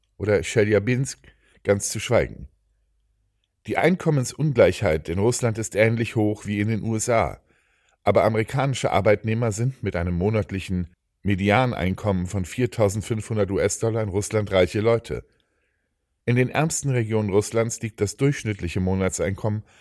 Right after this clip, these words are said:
bei etwa zweihundert U-S-Dollar. Wer sechshundert U-S-Dollar monatlich verdient, gilt bereits als Mittelschicht. Und selbst in den rohstoffreichen, relativ wohlhabenden Regionen liegen die durchschnittlichen Spitzeneinkommen bei eintausendvierhundert U-S-Dollar monatlich.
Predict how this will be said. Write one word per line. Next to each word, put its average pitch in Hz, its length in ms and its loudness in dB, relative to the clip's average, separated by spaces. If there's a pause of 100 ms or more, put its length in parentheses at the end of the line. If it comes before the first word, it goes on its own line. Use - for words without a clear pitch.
(200)
bei 110 120 6
etwa 113 200 2
zweihundert 101 600 2
U-S-Dollar. 69 600 -2 (560)
Wer 107 140 6
sechshundert 113 580 0
U-S-Dollar 110 800 2
monatlich 110 480 -2
verdient, 117 480 -4
gilt 104 220 0
bereits 104 340 0
als 104 180 -2
Mittelschicht. - 600 -4 (600)
Und 107 100 -4
selbst 135 400 2
in 104 100 2
den 98 140 2
rohstoffreichen, 104 960 2 (340)
relativ 90 380 2
wohlhabenden 107 640 4
Regionen 104 640 0 (240)
liegen 139 240 -2
die 113 120 0
durchschnittlichen 131 720 -2
Spitzeneinkommen 117 920 -2
bei 92 240 6
eintausendvierhundert 107 960 0
U-S-Dollar 92 540 2
monatlich. 78 720 -4